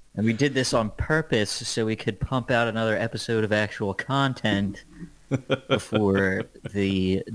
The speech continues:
Speaker 1: doldrums of the next six months comes along.
Speaker 2: I am interested to see what they do. So he's still the interim G M. But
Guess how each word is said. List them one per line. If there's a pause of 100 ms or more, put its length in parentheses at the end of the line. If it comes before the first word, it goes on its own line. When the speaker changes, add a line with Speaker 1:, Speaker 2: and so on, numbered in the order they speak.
Speaker 1:
doldrums
of
the
next
six
months
comes
along. (120)
Speaker 2:
I
am
interested
to
see
what
they
do.
So (1300)
he's
still
the
interim
G
M. (2500)
But